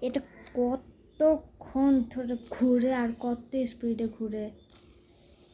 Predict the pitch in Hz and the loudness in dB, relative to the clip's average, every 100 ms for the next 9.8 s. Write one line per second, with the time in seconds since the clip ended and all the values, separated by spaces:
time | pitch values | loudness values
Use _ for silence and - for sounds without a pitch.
0 | - - _ _ - _ _ - 226 233 | -20 -20 _ _ -20 _ _ -10 -2 0
1 | 240 240 240 220 208 214 214 - - 214 | 0 -2 -2 -4 -2 -4 -6 -8 -12 -12
2 | - - - - - - - - - - | -14 -20 -20 -20 -20 -20 -20 -20 -20 -20
3 | - - - - - - - - - - | -20 -20 -20 -20 -20 -20 -20 -20 -20 -20
4 | - - 226 233 226 226 214 208 208 208 | -20 -10 -4 -2 -2 -4 -4 -4 -4 -6
5 | - - 220 214 - - - - - _ | -10 -14 -14 -14 -20 -20 -20 -20 -20 _
6 | - - - - - - - - - - | -20 -20 -20 -20 -20 -20 -20 -20 -20 -20
7 | - - - 640 - _ - - - 208 | -20 -20 -20 -20 -20 _ -20 -20 -20 -14
8 | 214 208 208 214 214 214 - - - 220 | -8 -6 -4 -4 -6 -8 -18 -20 -12 -8
9 | 214 220 - - 240 233 - | -6 -8 -12 -10 -10 -10 -10